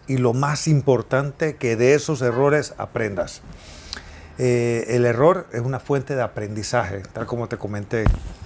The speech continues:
Lo que te pudo haber costado en dinero para solucionar eso,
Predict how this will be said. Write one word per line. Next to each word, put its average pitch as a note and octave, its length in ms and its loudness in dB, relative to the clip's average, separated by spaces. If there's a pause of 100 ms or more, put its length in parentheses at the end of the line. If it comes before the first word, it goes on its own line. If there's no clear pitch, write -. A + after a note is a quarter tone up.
(180)
Lo B2 100 -4
que C3 80 -2
te B2+ 100 -2
pudo D#3+ 240 2
haber C#3+ 200 2
costado C#3+ 440 0
en C3+ 180 0
dinero B2+ 600 -2 (1200)
para A#2 300 2
solucionar B2 640 0
eso, C#3 440 -2